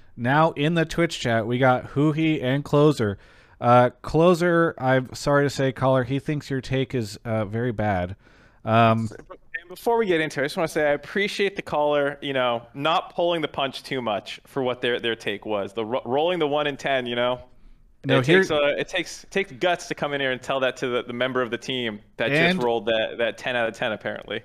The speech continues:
Speaker 1: And by the way, I just wanna point this out, 'cause people complain that the,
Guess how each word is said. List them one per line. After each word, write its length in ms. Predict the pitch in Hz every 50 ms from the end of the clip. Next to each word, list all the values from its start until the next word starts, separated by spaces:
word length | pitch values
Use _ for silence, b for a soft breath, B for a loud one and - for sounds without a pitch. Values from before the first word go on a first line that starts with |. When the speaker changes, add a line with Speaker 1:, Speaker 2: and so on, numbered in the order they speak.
| - _ -
Speaker 1:
And 320 | 147 147 156 170 180 170
by 200 | 165 160 160 170
the 120 | 170 175
way, 240 | 160 156 143 135 131
I 160 | 123 120 127
just 180 | 127 135 131 -
wanna 160 | 156 151 156
point 300 | 147 - - 160 156 151
this 160 | - 165 -
out, 280 | 180 170 143 127 120 -
'cause 200 | - 131 120 -
people 280 | - 135 127 - 160 160
complain 520 | - 170 156 147 - 160 160 160 165 165
that 160 | 160 147 135
the, 200 | - 139 135 127